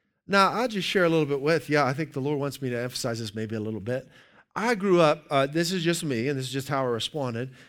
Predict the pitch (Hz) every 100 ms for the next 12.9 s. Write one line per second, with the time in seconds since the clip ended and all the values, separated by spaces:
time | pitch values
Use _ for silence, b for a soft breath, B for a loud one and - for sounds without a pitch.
0 | b b 139 170 170 165 - 160 175 226
1 | 233 - 185 185 175 156 170 196 165 135
2 | 143 135 B B B 131 156 151 139 135
3 | 156 156 143 139 120 - - 143 123 95
4 | 95 - _ _ _ _ _ _ _ _
5 | _ 165 214 208 185 170 196 185 160 120
6 | 110 104 151 139 165 147 147 175 143 139
7 | 127 170 147 127 120 - _ 147 143 135
8 | 120 90 - 113 117 117 135 b b b
9 | - 131 147 160 185 151 170 185 165 175
10 | 156 143 139 156 143 139 117 156 151 131
11 | 123 139 160 b b b b b b b
12 | _ _ 151 147 143 139 143 135 123